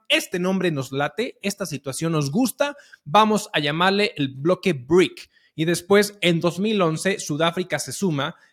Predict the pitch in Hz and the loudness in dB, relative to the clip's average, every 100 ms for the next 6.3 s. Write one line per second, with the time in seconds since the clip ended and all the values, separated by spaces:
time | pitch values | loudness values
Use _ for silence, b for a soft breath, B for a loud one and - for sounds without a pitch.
0 | _ 151 175 185 - 170 147 139 175 180 | _ 0 0 0 -2 -2 -2 -2 -4 -4
1 | 160 147 151 160 160 165 - - 131 135 | -6 -4 -4 -6 -6 -8 -8 -12 -10 -8
2 | 147 151 151 143 135 135 _ 151 139 120 | -8 -10 -8 -8 -8 -10 _ -4 -4 0
3 | 165 117 - - _ _ _ _ - 151 | -2 -2 -12 -14 _ _ _ _ 0 2
4 | 190 190 180 - - 208 247 302 294 - | 4 2 0 -4 -4 0 2 2 0 -6
5 | _ 185 220 277 269 226 160 160 151 143 | _ 0 2 2 2 0 2 2 4 2
6 | 143 143 | 0 -2